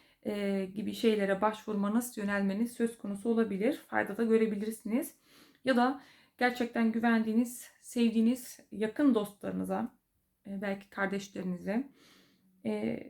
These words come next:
sorunlarınızı açabilirsiniz, görüşüp buluşabilirsiniz ve bu da size yine, e, fayda sağlayabilir, havanızı biraz değiştirebilir. Aynı şekilde ufak tefek de olsa,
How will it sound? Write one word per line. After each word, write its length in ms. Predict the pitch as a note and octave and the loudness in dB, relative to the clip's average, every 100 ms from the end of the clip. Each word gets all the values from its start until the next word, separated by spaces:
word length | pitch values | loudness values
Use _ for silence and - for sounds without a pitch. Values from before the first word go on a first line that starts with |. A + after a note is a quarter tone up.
| _ _ _ | _ _ _
sorunlarınızı 600 | - C#4+ C#4+ C4+ B3+ A#3+ | -2 6 8 10 8 4
açabilirsiniz, 1000 | B3 A#3+ A#3 A3+ A#3+ - A3 A3 - - _ | 2 0 -2 -2 -4 -4 -8 -8 -14 -20 _
görüşüp 460 | A3+ B3+ B3 C4 - | -4 -2 0 -2 -4
buluşabilirsiniz 1080 | A#3 A#3+ B3 A#3 A#3+ A#3 - G#3+ A#3+ - - | -4 0 2 4 4 2 0 0 0 -4 -12
ve 180 | A3 G#3+ | -10 -8
bu 80 | A3 | 0
da 160 | A#3 A#3 | 2 2
size 280 | A#3 A3 | 0 2
yine, 440 | A#3 A3+ G#3+ B3+ - - - - _ _ _ _ _ - | 6 6 6 2 -2 -20 -20 -20 _ _ _ _ _ -10
e, 300 | A3 A3 G#3+ | -4 -2 -4
fayda 360 | - A3 G#3+ | 0 0 2
sağlayabilir, 640 | A#3 A3+ A3 A3 G#3+ G3 A#3 | 2 2 0 0 -2 -2 -2
havanızı 420 | A3 G3 F#3+ G#3 | -2 -4 -6 -6
biraz 260 | G#3 A3+ A3 | -4 -4 -4
değiştirebilir. 720 | G#3+ G#3+ - A3 G3 B3+ C#4+ - _ _ _ | -8 -8 -4 -4 0 -2 -2 -8 _ _ _
Aynı 240 | - B3+ A3+ | 4 6 6
şekilde 420 | - A3+ A3+ B3 | 2 -6 -4 -4
ufak 340 | - - A3+ | -4 -6 -8
tefek 360 | - G3 A#3+ - | -8 -8 -8 -6
de 40 | |
olsa, 520 | G#3 F#3+ F#3 A#3+ A#3+ | -4 -4 -4 -4 -4